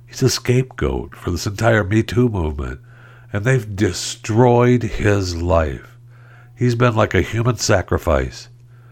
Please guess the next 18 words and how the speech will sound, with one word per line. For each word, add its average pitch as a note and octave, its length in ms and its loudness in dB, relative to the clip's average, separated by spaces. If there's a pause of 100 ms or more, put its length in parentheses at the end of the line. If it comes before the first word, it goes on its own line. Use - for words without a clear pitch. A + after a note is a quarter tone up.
(180)
People B2+ 220 2
get A2 160 2
twenty-three A2+ 380 2
years A2+ 140 4
in G2+ 140 -4
prison A2 320 2
for G2+ 120 -4
murdering G#2 460 2
people, D2+ 460 -2 (200)
not A2+ 220 0
for G2 160 2
what E2 160 6
he A2+ 220 2
did. D#2+ 420 2 (500)
<laughs> - 80 -14 (460)
Okay. - 1000 -2 (1000)
All C3+ 460 4
right. D3+ 420 0